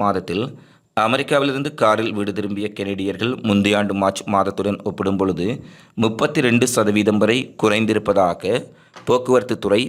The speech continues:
தெரிவித்திருக்கின்றது. பெருந்தொற்று காலத்துக்கு பின் மிகப்பெரிய அளவில் இந்த சரிவு பதிவாகியுள்ளது என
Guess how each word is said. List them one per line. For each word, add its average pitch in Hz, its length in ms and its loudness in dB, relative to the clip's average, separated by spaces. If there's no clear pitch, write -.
தெரிவித்திருக்கின்றது. 85 680 -4
பெருந்தொற்று 107 420 2
காலத்துக்கு 98 440 0
பின் 104 140 0
மிகப்பெரிய 127 640 2
அளவில் 107 260 0
இந்த 104 240 0
சரிவு 101 320 0
பதிவாகியுள்ளது 98 600 -2
என 82 60 -6